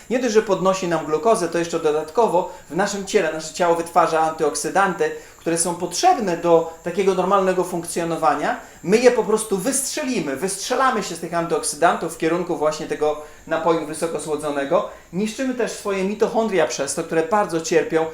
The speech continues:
ze względu na ten cukier, który tam się wkrada po prostu, e, na potęgę. No i oczywiście barwniki, ulepszacze i różnego rodzaju trucizny, które są tam dodawane, e, e, no bo o nich też trzeba wspomnieć. One wszystkie razem wpływają na to,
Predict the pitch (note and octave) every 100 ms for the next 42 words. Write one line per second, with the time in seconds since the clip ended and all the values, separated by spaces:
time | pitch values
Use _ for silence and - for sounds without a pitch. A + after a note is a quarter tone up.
0 | - - D#3 - F3 E3 E3 E3 E3 E3
1 | - A3+ G3 - D#3+ D3+ D#3 E3+ E3 F#3
2 | F3+ E3 D3+ C#3+ D#3 - D3+ D3 - D3
3 | D3 D#3 E3+ E3 C3 C#3+ D#3+ - - -
4 | G3+ G3 F#3+ F3+ - F3 E3+ E3 F#3 F#3
5 | F#3 F3 E3+ - F3 F#3 F3+ F3 E3+ F3
6 | F3 E3+ F3 F3 F3 F3+ G#3 E3+ D#3+ D#3+
7 | D3+ D#3+ D3 D3 C#3+ D3+ D3+ D3+ C3 C#3+
8 | - - - - D#3+ D3+ - D#3+ D3+ E3
9 | D#3+ D#3+ D#3 E3+ E3+ E3+ - E3 D3+ -
10 | C#3+ B2+ F3 - - F3 - A#3 - A#3
11 | A#3 A3+ A3 G3 D3 D3 - - - -
12 | E3 G3 F#3+ D#3 D#3+ E3 F#3+ F3+